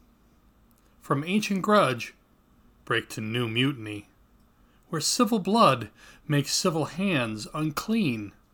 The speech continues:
From forth the fatal loins of these two foes, a pair of star-crossed lovers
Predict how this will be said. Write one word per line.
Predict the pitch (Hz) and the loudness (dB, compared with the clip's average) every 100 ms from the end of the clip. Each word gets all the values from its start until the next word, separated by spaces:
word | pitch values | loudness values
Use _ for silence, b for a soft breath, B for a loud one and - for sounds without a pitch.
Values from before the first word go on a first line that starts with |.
| _ _ _ b b | _ _ _ b b
From | - 147 117 | -4 -4 -2
forth | - 135 139 - | 0 0 0 -4
the | |
fatal | - 151 139 127 | 0 2 4 4
loins | 147 156 135 117 | 4 4 2 0
of | 120 | 0
these | 139 - | 0 0
two | - 147 | -4 -4
foes, | - 190 175 127 117 - b b b - | 2 4 4 2 -4 -10 b b b -20
a | |
pair | - - 208 | -14 -4 -2
of | |
star-crossed | - 226 226 - 180 147 - | -2 -2 -2 4 4 4 2
lovers | 202 190 127 117 | 0 2 0 -2